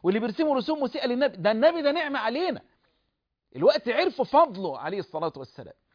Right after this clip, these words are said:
يبقى دي الشفاعة الإيه؟ الشفاعة العظمى. في شفاعة تانية خاصة بالنبي عليه الصلاة والسلام،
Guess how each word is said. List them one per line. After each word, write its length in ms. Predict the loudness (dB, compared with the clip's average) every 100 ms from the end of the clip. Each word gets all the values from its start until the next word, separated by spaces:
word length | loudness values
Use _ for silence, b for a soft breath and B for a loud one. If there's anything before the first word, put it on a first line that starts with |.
| _ _ _ _ _ _ _ _ _
يبقى 200 | -8 -8
دي 60 | -10
الشفاعة 400 | -10 -10 -8 -10
الإيه؟ 260 | -10 -12 -12 -16
الشفاعة 400 | -14 -14 -8 -8
العظمى. 420 | -4 -6 -8 -16 _
في 160 | -14
شفاعة 260 | -12 -12 -10
تانية 220 | -8 -10
خاصة 280 | -14 -16 -12
بالنبي 300 | -10 -10 -10
عليه 140 | -12
الصلاة 160 | -12 -18
والسلام، 320 | -18 -16